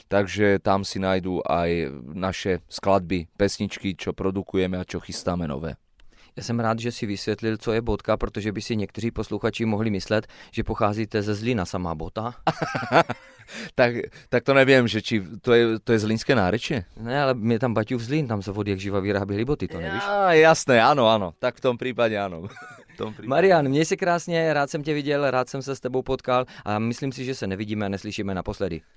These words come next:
Speaker 1: Veľmi sa teším, ďakujem ešte raz za pozvanie a ďakujem všetkým poslucháčom,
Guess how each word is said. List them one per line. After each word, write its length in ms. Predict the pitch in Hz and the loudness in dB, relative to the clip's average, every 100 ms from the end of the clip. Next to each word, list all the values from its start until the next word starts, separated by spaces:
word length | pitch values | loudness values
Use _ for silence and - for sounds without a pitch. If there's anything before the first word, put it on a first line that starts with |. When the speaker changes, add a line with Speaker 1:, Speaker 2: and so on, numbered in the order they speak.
| _ | _
Speaker 1:
Veľmi 320 | - 107 123 123 | -2 2 2 2
sa 160 | 123 | -2
teším, 640 | - 110 - 131 139 131 110 | 0 -2 -2 -2 -2 -4 -2
ďakujem 320 | 107 127 117 110 | -2 0 -2 -4
ešte 160 | - | -2
raz 160 | 113 98 | -2 0
za 80 | 101 | -2
pozvanie 640 | 117 107 110 117 117 110 | -4 -4 -4 -2 -2 -2
a 80 | 104 | -2
ďakujem 400 | 101 - 110 101 | -2 -4 -4 -4
všetkým 320 | 107 - 107 | -8 -10 -8
poslucháčom, 720 | 98 - 101 104 98 110 104 | -8 -10 -6 -4 -4 -4 -4